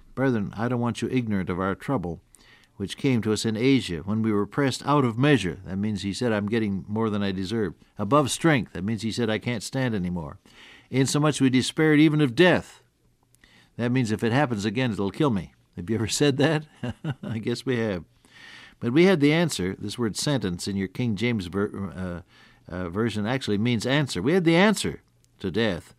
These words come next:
that we should not trust in ourselves, but in God which raiseth the dead. He delivered us from so great a death, and doth deliver, in whom we trust he will yet deliver us.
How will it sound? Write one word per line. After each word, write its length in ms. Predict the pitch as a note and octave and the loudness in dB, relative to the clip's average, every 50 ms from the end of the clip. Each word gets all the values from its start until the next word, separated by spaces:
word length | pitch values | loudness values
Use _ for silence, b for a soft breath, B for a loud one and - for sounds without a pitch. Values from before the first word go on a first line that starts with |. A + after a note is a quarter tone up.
| b b b b b b b b | b b b b b b b b
that 140 | - A2+ A2+ | -4 -2 2
we 120 | A#2+ C#3 | 2 2
should 180 | C3+ - C#3+ C3+ | 2 2 0 2
not 340 | C#3 D#3 F#3 G#3 G#3+ - - | 2 4 4 4 2 0 -2
trust 440 | - - G#3 G#3+ - - - - G#2 | -2 0 0 0 0 -2 -6 -6 -4
in 100 | G2 G#2+ | -2 -2
ourselves, 540 | A2 G#2+ - - F#3 G3 E3+ C3 A2+ - | -2 -2 2 4 6 6 6 4 4 2
but 160 | - C3+ C3+ D3+ | 0 2 2 4
in 120 | D#3 D3 | 2 2
God 240 | C3 E3+ F#3+ G3+ F3 | 4 4 4 6 6
which 200 | G3 G#3+ - F3+ | 4 2 4 6
raiseth 460 | F#3+ A3 A#3+ B3+ A3 - C3+ G2 - | 6 8 8 6 4 2 0 0 0
the 100 | - B2 | -2 0
dead. 260 | G#2+ B2+ A#2+ A2 G#2 | 2 2 2 4 4
He 140 | A#2+ E3+ F3+ | 4 4 4
delivered 420 | D3 D#3 D3 D#3+ G#3 F#3+ D#3+ A2 | 4 6 6 6 6 6 6 4
us 140 | G2+ F#2+ F#2 | 2 0 -2
from 180 | - - G2+ F#2 | -4 -6 -6 -6
so 180 | - - C3 | -4 -2 -2
great 240 | A#2+ G2+ B2 B2+ B2+ | -2 0 0 0 0
a 60 | A#2 | 0
death, 240 | G#2+ A2+ B2 B2 A#2+ | 0 0 0 0 -2
and 140 | G#2+ F#2+ F3 | -4 -4 -2
doth 240 | A2+ A#2 A2+ - - | -2 -2 -4 -4 -4
deliver, 340 | G2+ G2+ G#2 G#2+ G#2 G#2+ G#2+ | -4 -2 0 0 -2 -2 -2
in 80 | G2+ | -2
whom 160 | G#2 A#2 A2+ | -2 -2 -2
we 80 | A2+ A2 | -2 -4
trust 340 | G#2+ - - A2+ G#2+ - - | -4 -4 -4 -6 -6 -6 -8
he 60 | G#2 | -8
will 220 | G2+ F#2+ G2 G2 | -6 -4 -4 -4
yet 180 | G#2 G2+ G2 - | -4 -4 -6 -6
deliver 340 | - F#2+ F#2 F2+ E2+ D2+ B1+ | -8 -8 -6 -6 -8 -10 -12
us. 200 | - - - | -14 -18 -20